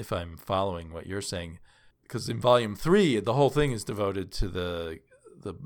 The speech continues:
nominating, nomination convention kind of circuit.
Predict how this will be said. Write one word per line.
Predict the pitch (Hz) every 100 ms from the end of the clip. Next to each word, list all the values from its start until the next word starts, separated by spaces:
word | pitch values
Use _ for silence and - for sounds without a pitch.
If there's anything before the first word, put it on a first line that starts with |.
| 190
nominating, | 135 98 101 95 90 87 82 -
nomination | 110 92 90 95 - 87
convention | 90 85 90 95 85 78 78 -
kind | 80 80
of | 82
circuit. | - 104 101 - -